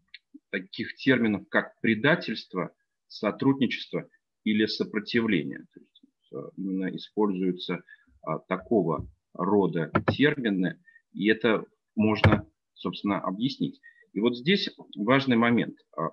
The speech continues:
как раз почему в своей, в своей лекции я хочу обратить внимание на, именно на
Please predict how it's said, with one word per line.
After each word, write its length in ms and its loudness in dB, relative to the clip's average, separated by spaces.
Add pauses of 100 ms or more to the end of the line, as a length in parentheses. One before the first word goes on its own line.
как 220 -6
раз 360 2 (440)
почему 640 2 (1160)
в 60 -16
своей, 440 0
в 140 -8
своей 280 2
лекции 480 2
я 180 -2
хочу 320 -4
обратить 420 -4
внимание 560 2 (380)
на, 420 0
именно 300 2
на 380 2